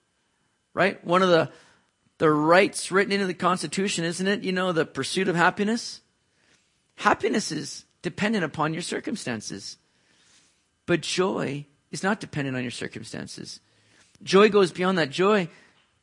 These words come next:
begins to be about Jesus and what we have in Jesus, not what we're going through in this life. So towards, as Peter says, joy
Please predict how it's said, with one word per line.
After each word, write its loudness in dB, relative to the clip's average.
begins -2
to -4
be 4
about 2
Jesus -4
and -4
what -2
we -4
have 0
in -6
Jesus, -6
not -2
what -6
we're -10
going -6
through -10
in -12
this -12
life. -14
So -2
towards, 0
as -4
Peter 0
says, -6
joy 0